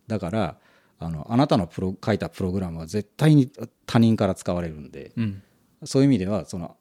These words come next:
Speaker 1: その他人のプログラムとあなたのプログラムつながってます。そう考えると、世界中が一つのプログラムでできていて、あなたはその一部を書いてるに過ぎないんですっていう
Speaker 2: あー、いいですね。
Speaker 1: 話。
Speaker 2: <laughs> 電波な感じしていいですね。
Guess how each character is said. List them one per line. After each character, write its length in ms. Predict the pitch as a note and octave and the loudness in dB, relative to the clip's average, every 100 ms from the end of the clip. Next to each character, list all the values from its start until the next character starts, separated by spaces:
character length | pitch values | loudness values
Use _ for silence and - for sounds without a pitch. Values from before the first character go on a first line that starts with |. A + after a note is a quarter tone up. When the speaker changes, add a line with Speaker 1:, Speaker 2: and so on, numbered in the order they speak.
| _ | _
Speaker 1:
そ 120 | - C3 | 0 2
の 60 | |
他 100 | B2 | 4
人 100 | B2 | 4
の 60 | A#2+ | 4
プ 100 | A#2+ | 2
ロ 60 | |
グ 80 | A2+ | 2
ラ 80 | G2+ | 2
ム 40 | |
と 80 | E2 | -2
あ 40 | F2 | -8
な 80 | |
た 80 | F#2+ | -6
の 60 | D#2+ | -6
プ 100 | E2+ | -8
ロ 40 | |
グ 60 | D#2+ | -10
ラ 80 | D2 | -12
ム 60 | |
つ 100 | - | -10
な 80 | F#2 | -8
が 80 | F2 | -8
っ 40 | - | -10
て 100 | D#2+ | -14
ま 120 | D2+ | -16
す。 100 | - | -18
そ 160 | - A2 | -12 -8
う 20 | |
考 80 | A#2+ B2 | -4 -4
え 60 | |
る 80 | G#2 | -4
と、 200 | - F#2 | -6 -10
世 180 | D2+ G#2+ | -6 -2
界 220 | C3+ C3+ | 4 4
中 160 | B2+ C3 | 4 2
が 80 | B2+ | 0
一 220 | - F3 | 2 2
つ 100 | A#2 | 2
の 100 | F2 | -4
プ 120 | F#2+ | -6
ロ 100 | F2+ | -8
グ 80 | F#2 | -8
ラ 80 | E2+ | -10
ム 80 | |
で 120 | D2+ D2 | -12 -14
で 120 | D#2+ | -16
き 60 | |
て 100 | - | -16
い 60 | C#2+ | -18
て、 260 | - D3 - | -8 -6 -4
あ 100 | A2 | -6
な 80 | D#3 | 0
た 100 | G#2 | 2
は 80 | |
そ 100 | - | 2
の 120 | C3 C#3+ | 4 4
一 200 | C3 E3+ | 4 2
部 100 | F#2+ | 0
を 60 | |
書 100 | - | -2
い 60 | A2 | -2
て 80 | F#2+ | -2
る 60 | |
に 100 | D#2 | -8
過 120 | D#2 F2+ | -12 -6
ぎ 100 | G2+ | -6
な 80 | |
い 60 | D#2+ | -6
ん 40 | |
で 100 | C#2+ - | -14 -20
す 120 | - | -20
っ 20 | |
て 180 | _ - | _ -2
い 20 | |
う 20 | |
Speaker 2:
あ 420 | A#2 A2 G#2 G#2 G2+ | 0 2 2 0 -2
ー、 240 | G2 A2 | -6 -8
い 120 | A2+ | -2
い 40 | G#2+ | -2
で 80 | G#2+ | -2
す 140 | - | -6
ね。 160 | F#2 E2 D2+ | -6 -6 -8
Speaker 1:
話。 380 | - E2 - - - F#3+ F3 - F3+ - | -6 -6 -4 2 2 6 4 4 0 -2
Speaker 2:
<laughs> 600 | - _ - - - - | -20 _ -18 -16 -18 -20
電 280 | - C#3+ D3 | -6 2 2
波 160 | B2+ G#2 | 4 0
な 100 | G2+ | 0
感 140 | G#2 | -2
じ 120 | G2 | -2
し 60 | F#2+ | -4
て 80 | - | 2
い 40 | |
い 20 | |
で 60 | A2+ | 6
す 360 | A2 F2+ E2+ | 6 4 0
ね。 80 | - | -2